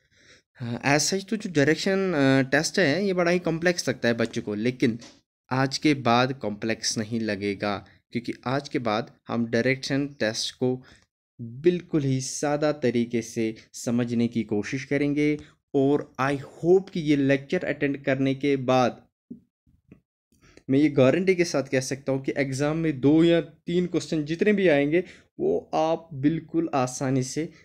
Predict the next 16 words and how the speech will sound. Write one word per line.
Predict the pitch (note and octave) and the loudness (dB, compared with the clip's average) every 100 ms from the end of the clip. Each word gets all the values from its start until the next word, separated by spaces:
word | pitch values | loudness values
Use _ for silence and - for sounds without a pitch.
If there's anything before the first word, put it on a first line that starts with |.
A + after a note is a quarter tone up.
| - | -10
बना | A#2+ A#2+ A#2+ | -2 0 0
पाओगे। | A#2+ A2 A2 A2 G#2+ - _ _ - | 0 -2 -2 -4 -8 -10 _ _ -8
आपको | C3+ - C#3+ | -8 -6 -6
बस | D#3+ - | -6 -2
करना | B2+ B2+ D3 | 0 2 0
क्या | D3+ D#3 | 0 -2
है, | D3 G3 G3+ _ _ - | -2 -4 -6 _ _ -8
जो | C3+ C3+ | -2 -2
मैं | D#3+ D#3+ | -2 -2
पढ़ा | C3+ C3+ C#3+ | -2 0 0
रहा | C#3+ | 0
हूँ | D3 D3+ E3 | -2 -2 -2
मेरे | B2+ B2+ | -2 -2
साथ | C3+ - C#3 E3+ | -4 -6 -6 -4
रहना | E3+ F3 F3+ | -2 -2 0
है | F3+ A3 | -2 -2